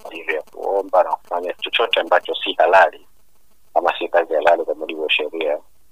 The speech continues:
nafikiri hii ina, ina, ina, ina, ina, ina criminal-, ina criminalize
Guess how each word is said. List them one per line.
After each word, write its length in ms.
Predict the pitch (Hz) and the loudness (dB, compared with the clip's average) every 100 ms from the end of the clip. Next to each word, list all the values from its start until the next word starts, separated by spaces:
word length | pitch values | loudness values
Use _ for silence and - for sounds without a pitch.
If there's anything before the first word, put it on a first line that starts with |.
| - - | -18 -4
nafikiri 560 | 78 - 85 82 82 - | -4 -4 -8 -6 -8 -4
hii 160 | 92 87 | -2 -2
ina, 640 | 71 82 78 78 76 71 - | -6 -10 -4 0 0 0 -6
ina, 260 | 80 69 | -14 -12
ina, 240 | 69 71 - | -12 -10 -12
ina, 220 | 76 - | -14 -18
ina, 200 | - - - - - | -16 -14 -14 -16 -16
ina 180 | 82 80 - | -6 -4 -2
criminal-, 480 | - 104 82 71 - | 0 2 2 0 -6
ina 260 | - - - - | -2 0 0 0
criminalize 760 | - - 180 151 147 - - | -2 -2 -4 -4 -2 -4 -8